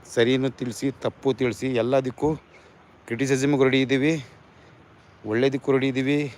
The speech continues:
ಎಲ್ಲದಕ್ಕೂ ರೆಡಿ ಇದ್ದೀವಿ. ಯಾಕಂದರೆ ಕೆಲಸ ಆ ರೀತಿ ಇದೆ ಸ್ನೇಹಿತರೆ. ಮನುಷ್ಯನಿಗೆ ವ್ಯಕ್ತಿತ್ವ ಅವನ ಕೆಲಸ ಹೇಳುತ್ತಂತೆ, ಕ-, ಅವನ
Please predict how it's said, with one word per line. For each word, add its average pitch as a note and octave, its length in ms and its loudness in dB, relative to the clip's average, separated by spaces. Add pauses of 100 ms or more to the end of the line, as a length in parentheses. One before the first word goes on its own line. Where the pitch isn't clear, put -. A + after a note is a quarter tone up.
(800)
ಎಲ್ಲದಕ್ಕೂ B2+ 460 0 (100)
ರೆಡಿ A#2 160 0
ಇದ್ದೀವಿ. A2 180 2
ಯಾಕಂದರೆ A2+ 300 -2 (1040)
ಕೆಲಸ D3 200 4 (100)
ಆ - 80 6
ರೀತಿ B2+ 180 -4
ಇದೆ A2+ 160 -2
ಸ್ನೇಹಿತರೆ. G#2+ 300 -4 (840)
ಮನುಷ್ಯನಿಗೆ D3 500 0 (100)
ವ್ಯಕ್ತಿತ್ವ C3+ 400 -2 (280)
ಅವನ A2+ 160 -4 (100)
ಕೆಲಸ A#2+ 180 0 (100)
ಹೇಳುತ್ತಂತೆ, G#2+ 360 -2 (520)
ಕ-, A#2+ 140 0
ಅವನ B2+ 200 2